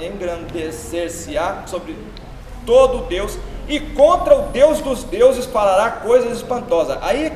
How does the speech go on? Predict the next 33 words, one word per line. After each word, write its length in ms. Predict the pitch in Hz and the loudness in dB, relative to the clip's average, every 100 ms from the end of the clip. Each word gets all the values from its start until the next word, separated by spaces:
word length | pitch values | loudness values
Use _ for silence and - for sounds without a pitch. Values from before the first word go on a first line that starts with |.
| - | -8
quando 180 | 214 185 | -8 -8
ele 100 | - | -8
começar 380 | 240 147 151 | -6 -6 -6
a 20 | 131 | -10
se 120 | 135 | -10
manifestar, 640 | 127 123 - 117 160 151 - - - - - | -10 -10 -12 -10 -8 -8 -10 -18 -20 -18 -4
botar 280 | 175 175 175 | -2 0 -2
a 40 | 170 | -2
unhazinha 420 | 170 156 156 160 | -2 -4 -4 -8
de 100 | 127 | -10
fora, 300 | - 190 - - | -2 0 -2 -6
depois 480 | 190 185 - 247 247 | -10 -8 0 2 2
desses 440 | - 208 - - - | 2 -4 -6 -10 -8
três 340 | 208 214 - | -6 -6 -4
anos 240 | 196 185 175 | -6 -6 -10
e 40 | |
meio 260 | 160 165 147 | -8 -8 -8
primeiro 420 | - 151 160 156 | -12 -12 -10 -6
da 80 | 170 | -6
primeira 320 | 139 147 135 | -8 -8 -8
fase, 360 | - 202 - - - - - | -4 -2 -2 -4 -14 -16 -10
ele 160 | 226 233 | -8 -4
vai 160 | 208 | -2
botar 320 | 208 208 208 | -2 -4 -2
a 60 | 202 | 0
unhazinha 640 | 202 214 214 196 - 196 | 0 -2 -4 -4 -6 -12
de 80 | 202 | -12
fora, 540 | - - 156 165 139 - - - - - - - | -12 -4 0 2 0 -6 -14 -18 -18 -20 -20 -16
que 80 | - | -6
ele 100 | 226 | -2
vai 160 | 226 233 | 0 -2
querer 540 | 226 220 233 254 - | -2 -2 2 0 0
adoração. 1040 | 208 240 - 226 240 240 - - 226 226 | -8 -8 -6 -6 -4 -6 -10 -10 -8 -8